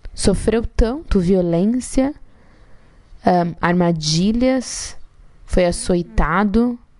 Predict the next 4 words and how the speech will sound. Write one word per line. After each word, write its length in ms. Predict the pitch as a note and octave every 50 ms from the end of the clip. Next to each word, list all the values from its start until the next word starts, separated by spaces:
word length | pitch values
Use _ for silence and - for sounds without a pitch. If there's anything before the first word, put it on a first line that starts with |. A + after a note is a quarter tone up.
| - - - - - _ - - - - - - - - - - - - - - - -
Os 80 | F#3 E3+
judeus, 760 | E3+ F3+ E3 D#3 D#3+ E3 E3+ G3 A3+ B3 A#3 - - - - - - - - - - _ _ - - _ _ _ - - - - _ - - - - - - - - G3
os 380 | F#3 F3+ E3+ - - - - - - - - - - - - -
judaizantes 1300 | F#3+ F3+ F3+ F3 E3+ D#3+ D#3+ D#3 D3 D#3 D#3+ E3 F3 F3+ F#3+ G#3 G#3 G3 - A3+ A3 A3 G3+ - - -